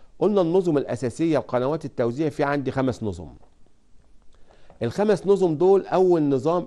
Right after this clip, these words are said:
اسمه نظام التوزيع المباشر. يبقى أول نظام عندي اسمه نظام التوزيع الإيه؟ المباشر. طب نظام التوزيع المباشر ده من مين لمين؟ من المنتج للمستهلك على طول، مفيش عندنا وسيط.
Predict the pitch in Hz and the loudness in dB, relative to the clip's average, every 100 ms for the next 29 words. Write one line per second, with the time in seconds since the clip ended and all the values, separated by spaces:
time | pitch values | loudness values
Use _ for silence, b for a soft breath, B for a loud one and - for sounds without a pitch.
0 | 165 156 151 135 120 147 156 139 - 120 | -6 -4 -2 0 0 0 0 -2 0 -2
1 | 110 139 135 120 110 104 - 76 - - | 0 -2 -2 -2 -2 -4 -6 -14 -20 -20
2 | - - - - - - - 87 120 120 | -20 -20 -20 -20 -20 -16 -8 -2 0 0
3 | 113 135 131 135 135 135 117 139 139 131 | 0 0 0 -2 -2 -4 -2 -2 0 0
4 | 120 147 131 147 147 b b b - 117 | 0 0 2 2 0 b b b -6 -2
5 | 117 107 - - _ b b b b 117 | 0 -2 -4 -14 _ b b b b -2
6 | 107 120 131 196 202 190 151 143 170 160 | 0 -2 -2 0 2 4 2 2 0 0
7 | 147 151 139 117 127 135 135 165 180 160 | 0 0 0 -2 -2 0 0 0 2 2
8 | 151 156 147 - 113 110 113 127 127 113 | 2 2 0 -4 -4 -2 -2 -2 -2 -4
9 | 104 104 - 131 123 107 98 107 147 185 | -4 -6 -4 -4 -2 -4 -4 -4 2 0
10 | 185 120 113 143 113 110 123 110 - 92 | 2 -4 -4 -4 -4 -2 -2 -2 -4 -12
11 | 82 - - | -16 -20 -20